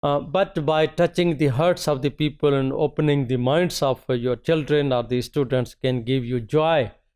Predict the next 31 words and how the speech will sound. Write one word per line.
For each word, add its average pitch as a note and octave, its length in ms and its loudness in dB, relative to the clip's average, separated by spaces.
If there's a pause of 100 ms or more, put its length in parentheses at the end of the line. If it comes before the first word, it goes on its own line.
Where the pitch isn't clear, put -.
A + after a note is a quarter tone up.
(160)
You C#3 100 2
enjoy D3+ 440 2
your C3 240 2
life C#3 420 0
and A#2+ 260 -8
contentment D3 720 0
with B2 180 -4
the B2+ 80 -4
money D#3 480 -2 (360)
that C#3 200 -2
could, D3 220 -2
you C#3 160 -2
cannot C#3+ 580 -2
buy C#3 320 2
through C3 260 -2
the B2+ 120 -2
money. D3+ 420 0 (580)
And B2+ 140 -4
that B2 200 0
the B2+ 100 0
joy D#3 460 2
that D3 340 -2
you D3 520 -4 (200)
get, F3+ 400 0 (480)
you D3 340 -4
attain F#3 540 0
through D3 240 0
services C3+ 720 0 (440)
could D#3+ 180 0
be D#3 100 0
the, B2 280 -4